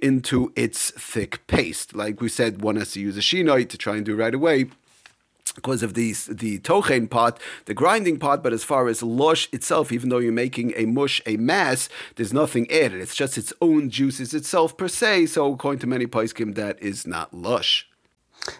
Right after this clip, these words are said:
And again, we always want to go back to what was done in the Mishkan, what was the action done in the Mishkan. And he brings down, Ta-, Ta-, Taka does the Sefer Lamates Malachas, this is because of the fact that the, the act of binding with natural juices of the substance,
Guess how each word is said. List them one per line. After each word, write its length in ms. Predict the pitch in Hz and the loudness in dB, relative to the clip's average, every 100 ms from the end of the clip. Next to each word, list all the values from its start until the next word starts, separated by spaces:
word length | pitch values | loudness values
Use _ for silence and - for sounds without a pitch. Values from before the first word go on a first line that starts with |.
| - | -2
And 100 | 113 | 0
again, 160 | 143 | 4
we 120 | 147 | 2
always 280 | 110 143 180 | 2 2 0
want 160 | 160 165 | 0 0
to 80 | 127 | 4
go 160 | 127 | 2
back 340 | 120 120 127 - | 4 2 2 0
to 120 | - | -2
what 400 | 95 95 120 - | 0 2 2 2
was 280 | 104 107 92 | 0 0 2
done 280 | 107 104 - | 2 2 0
in 120 | 92 | -4
the 80 | 92 | -2
Mishkan, 600 | 101 156 - 123 117 104 | 2 4 4 2 4 4
what 240 | 101 127 | 4 2
was 280 | 127 117 101 | 4 2 2
the 160 | 107 - | -2 -2
action 420 | 107 - - 87 | -2 -2 -2 -2
done 260 | 107 110 98 | 2 2 0
in 80 | 82 | -8
the 100 | 82 | -4
Mishkan. 560 | 95 165 - 151 131 131 - - | 0 2 2 2 2 0 -10 -14
And 100 | - | -4
he 80 | 104 | 0
brings 240 | 175 262 294 | 2 4 4
down, 220 | 269 233 | 4 4
Ta-, 180 | 202 185 | 2 2
Ta-, 220 | 175 131 | 2 2
Taka 260 | 151 156 | 2 0
does 140 | 147 139 | 0 -4
the 60 | |
Sefer 220 | 131 147 143 | -2 -2 0
Lamates 400 | 143 143 135 - | -2 -2 -4 -2
Malachas, 420 | 202 220 117 - | 0 2 0 -2
this 200 | 156 - | -2 -2
is 80 | 156 | -6
because 340 | 120 143 127 | -4 0 0
of 60 | 117 | 0
the 60 | |
fact 320 | 107 131 127 - | 0 2 2 2
that 220 | 113 - | -2 -2
the, 200 | 117 107 | -4 -2
the 200 | 110 - | -2 -2
act 260 | 156 - | -2 -2
of 180 | 123 110 | -2 0
binding 480 | 110 123 147 98 90 | 2 4 4 2 -2
with 200 | 80 - | -4 -4
natural 560 | 95 147 - 135 113 98 | -2 0 -2 0 0 0
juices 640 | - 170 196 110 92 - | 0 0 0 -2 -2 -2
of 240 | - 98 - | -4 -6 -6
the 100 | 90 | -4
substance, 680 | 127 135 - - 101 110 | -2 -2 -2 -6 -4 -4